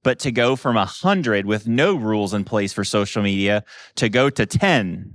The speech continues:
is also really, really hard. All right? So as you start creating some boundaries, just know that you can't go from a hundred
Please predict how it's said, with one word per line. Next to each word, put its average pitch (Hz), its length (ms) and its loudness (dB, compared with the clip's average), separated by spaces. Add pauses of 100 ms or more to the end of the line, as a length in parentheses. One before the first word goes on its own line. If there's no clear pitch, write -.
(160)
is 104 140 -2
also 131 360 2
really, 98 300 2
really 90 220 0
hard. 87 420 -2 (380)
All 92 100 2
right? 113 280 2 (200)
So 127 240 0
as 117 120 -2
you 123 60 -4
start 170 360 0
creating 147 340 0
some 123 240 -2
boundaries, 120 640 0
just 127 240 -6
know 127 180 2
that 117 80 -2
you 104 120 -6
can't 127 260 -4
go 123 160 2
from 101 380 -4 (220)
a 92 40 -2
hundred 113 640 -2